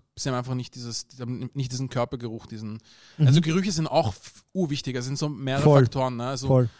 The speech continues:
Speaker 1: natürlich, das Auge isst mit, ja,
Speaker 2: Ja.
Speaker 1: natürlich. Und deswegen auch eher das gepflegtere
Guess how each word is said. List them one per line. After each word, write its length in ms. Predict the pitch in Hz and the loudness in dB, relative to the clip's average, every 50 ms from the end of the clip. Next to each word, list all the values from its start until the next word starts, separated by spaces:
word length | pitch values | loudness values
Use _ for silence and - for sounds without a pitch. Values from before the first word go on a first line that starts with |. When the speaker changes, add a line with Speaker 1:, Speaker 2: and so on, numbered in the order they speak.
| _ - | _ -12
Speaker 1:
natürlich, 280 | 139 127 - 170 160 - | -8 -4 -4 -4 -4 -4
das 200 | 147 143 - - | -8 -10 -8 -4
Auge 280 | - 123 143 151 156 | 0 2 2 2 2
isst 220 | 151 160 - - - | 0 -2 -4 -4 -2
mit, 340 | 139 160 196 - - - _ _ _ _ _ _ _ - | -2 -2 -2 -4 -8 -20 _ _ _ _ _ _ _ -6
ja, 200 | 120 98 139 143 | 0 2 2 2
Speaker 2:
Ja. 60 | 139 - | 2 0
Speaker 1:
natürlich. 420 | - - - - 143 135 120 - - - - - - _ | -6 -12 -6 -6 -6 -6 -6 -10 -14 -20 -20 -20 -20 _
Und 100 | _ - | _ -6
deswegen 220 | 135 123 151 147 | -6 -4 -4 -2
auch 240 | 143 135 139 127 - - | 0 0 -2 -2 -4 -6
eher 220 | 131 135 139 143 | -2 -2 0 0
das 160 | 135 127 - | -2 -4 -8
gepflegtere 840 | - 123 - - 135 139 143 - - 147 123 120 127 131 135 127 | -10 -12 -10 -6 -4 -4 -4 -4 -6 -8 -6 -4 -6 -6 -6 -8